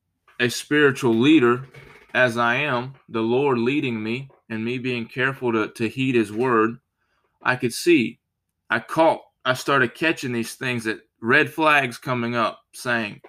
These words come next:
"These are false teachers." And it took time,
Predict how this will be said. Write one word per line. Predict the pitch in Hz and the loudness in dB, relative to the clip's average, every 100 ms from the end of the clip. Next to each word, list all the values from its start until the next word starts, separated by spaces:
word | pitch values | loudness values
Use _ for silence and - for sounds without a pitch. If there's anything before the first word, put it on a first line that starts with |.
| _ _ _ _ _ _ - | _ _ _ _ _ _ -12
"These | 101 | -10
are | 101 | -8
false | - 107 - - | -4 -2 -4 -8
teachers." | 131 123 - - - - - _ _ _ _ _ _ _ _ _ - | -8 -8 -10 -12 -14 -20 -20 _ _ _ _ _ _ _ _ _ -2
And | 135 | -2
it | 139 | 0
took | 180 151 - | 0 0 2
time, | 143 127 131 139 | 4 6 6 2